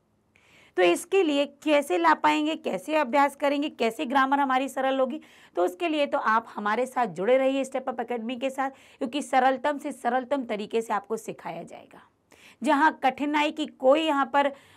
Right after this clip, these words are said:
गुंजाइश ही नहीं रहेगी कि आपको कोई बात कठिन लग रही है, कोई विषय आपको समझ में नहीं आ रहा या यहाँ पर आपको व्याकरण समझ में नहीं आ रही। कितने अच्छे तरीके से, कितनी सरलता, सरल भाषा से विद्यार्थी समझ सकता है, ये सब कुछ हम समझते हैं।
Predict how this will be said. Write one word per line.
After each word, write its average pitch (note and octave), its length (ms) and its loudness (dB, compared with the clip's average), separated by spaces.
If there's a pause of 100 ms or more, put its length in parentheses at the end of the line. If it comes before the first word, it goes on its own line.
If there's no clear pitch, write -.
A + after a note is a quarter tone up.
(160)
गुंजाइश B3+ 520 4
ही D#4 60 -2
नहीं D4 140 0
रहेगी C#4 260 2
कि C#4+ 120 -2
आपको B3+ 240 2
कोई C#4 200 -2
बात B3+ 380 0
कठिन C4+ 280 -2
लग B3+ 200 2
रही B3+ 180 4
है, C4 60 0
कोई C4+ 180 0
विषय A#3+ 240 -4
आपको B3+ 260 -2
समझ C4+ 340 -4
में D#4 120 -4
नहीं C#4 160 -2
आ A#3+ 120 2
रहा B3 140 2 (340)
या E4 160 6
यहाँ D#4 280 2
पर D#4+ 140 2
आपको C#4+ 280 2
व्याकरण A#3+ 340 2
समझ F#3+ 320 -6
में F#3 100 -6
नहीं F3 160 -8
आ D#3 80 -8
रही। - 180 -12 (380)
कितने F4+ 380 4
अच्छे D#4+ 340 0
तरीके C#4+ 420 0
से, D4 120 -8
कितनी C#4 320 -6
सरलता, C4 560 2
सरल C#4 280 0
भाषा A#3 340 -4
से B3+ 120 -4
विद्यार्थी A3+ 420 -4
समझ C#4+ 280 -4
सकता A#3+ 340 -4
है, C#4 140 -2 (280)
ये D4 80 -2
सब C4+ 320 -6
कुछ D#4 200 -8 (140)
हम C4 160 0
समझते - 480 -14
हैं। - 100 -20